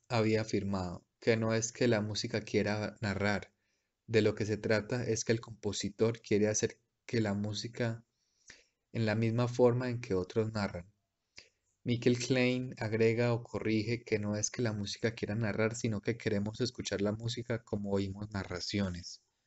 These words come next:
Klein se apoya en teóricos como Nicholas Koch, que en su ensayo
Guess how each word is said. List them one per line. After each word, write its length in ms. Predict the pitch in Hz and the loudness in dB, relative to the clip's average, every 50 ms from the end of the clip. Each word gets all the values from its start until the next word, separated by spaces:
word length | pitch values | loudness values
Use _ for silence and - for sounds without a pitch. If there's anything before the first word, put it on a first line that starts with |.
| _ _ _ _ _ _ _ _ _ _ _ _ _ | _ _ _ _ _ _ _ _ _ _ _ _ _
Klein 440 | - - 113 113 113 117 123 131 131 | 4 6 6 6 8 6 2 0 0
se 140 | - - 117 | 0 0 0
apoya 320 | 104 - - 107 104 107 | 0 2 2 2 2 2
en 160 | 110 117 117 - | 0 0 0 4
teóricos 520 | 113 107 104 104 107 110 - 117 113 - | 4 6 6 6 4 2 0 0 -2 -2
como 200 | - 107 104 101 | -4 -4 -4 -4
Nicholas 500 | 101 101 101 - - 107 101 95 - - | -4 -6 -6 0 0 0 0 0 -4 -6
Koch, 380 | - - 117 117 117 120 - - - _ _ _ _ _ _ _ _ _ _ _ - | -2 2 2 2 2 2 -6 -20 -20 _ _ _ _ _ _ _ _ _ _ _ -8
que 200 | - - 113 110 | 0 2 2 2
en 200 | 110 107 107 104 | 2 0 -2 -2
su 180 | - - - 110 | -2 0 0 0
ensayo 720 | 104 101 104 117 104 101 101 110 113 113 113 113 117 117 | 0 0 2 2 2 2 2 2 2 2 2 0 -4 -6